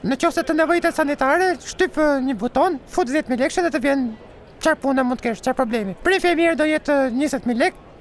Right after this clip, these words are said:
për doktor të përgjithshëm pesëdhjetë mijë lekë, dhe në qoftë se duhet mjek i specializuar për fushën, do të jetë njëqind mijë lekë. Por që kjo shpang totalisht të shpejti në për xhepat e doktorëve, sepse ato lekë shkojnë automatikisht në buxhetin e shtetit. E para kjo. Dhe e dyta,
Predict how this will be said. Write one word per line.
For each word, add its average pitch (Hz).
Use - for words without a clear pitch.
për 349
doktor 339
të 311
përgjithshëm 285
pesëdhjetë 294
mijë 247
lekë, 262
dhe 320
në 320
qoftë 370
se 349
duhet 330
mjek 320
i 339
specializuar 269
për 311
fushën, 285
do 330
të 349
jetë 339
njëqind 320
mijë 269
lekë. 240
Por 392
që 349
kjo 359
shpang 339
totalisht 339
të 320
shpejti 392
në 349
për 320
xhepat 349
e -
doktorëve, 254
sepse 330
ato 330
lekë 339
shkojnë 330
automatikisht 339
në 262
buxhetin 320
e -
shtetit. 247
E -
para 277
kjo. 190
Dhe 370
e 269
dyta, 349